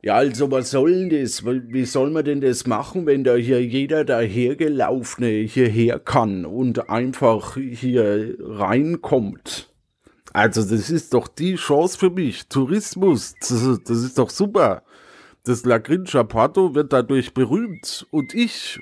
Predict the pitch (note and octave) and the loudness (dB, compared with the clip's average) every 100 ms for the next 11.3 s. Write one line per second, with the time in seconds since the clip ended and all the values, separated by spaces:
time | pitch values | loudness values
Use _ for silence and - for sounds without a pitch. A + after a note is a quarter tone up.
0 | - D3 C3 C#3 B2+ A#2 A2+ - B2+ C#3+ | -10 -8 0 2 2 0 -2 -4 -4 0
1 | B2+ - A#2 G#2+ C3+ D#3+ D3+ B2 A#2 - | 0 0 2 2 4 2 2 2 0 0
2 | B2 A2+ E3+ - D3+ F#2+ - - - _ | 0 2 0 0 0 -2 -12 -18 -20 _
3 | - - C3 - G#2+ G#2 - A#2+ A#2 A2+ | -20 -4 -4 0 2 0 0 2 2 2
4 | F#2+ - B2+ - A#2 A2+ A2+ G#2 - F#2+ | -2 -4 -4 -2 0 0 -4 -8 -6 -2
5 | G2+ A#2+ A#2+ E3+ G2+ G#2 G2+ G2 B2 - | 2 2 0 -2 0 0 -2 0 0 0
6 | - D3+ C3 G#2+ - A#2 F2+ - - A#2 | 0 2 2 2 0 -2 -4 -8 -4 -4
7 | F2+ F#2+ _ _ _ _ _ _ _ _ | -2 -8 _ _ _ _ _ _ _ _
8 | _ _ _ - G2+ A2+ B2 - B2 C#3+ | _ _ _ -2 4 4 4 0 2 2
9 | F3+ G3 - D3+ - C3+ A#2 A2 A2+ - | 2 0 2 0 2 4 4 4 2 0
10 | C3 D3+ B2+ - A#2+ A#2+ A2+ G2+ F#3+ - | 2 4 2 0 2 2 0 -2 -4 -6
11 | - - - | -12 -14 -12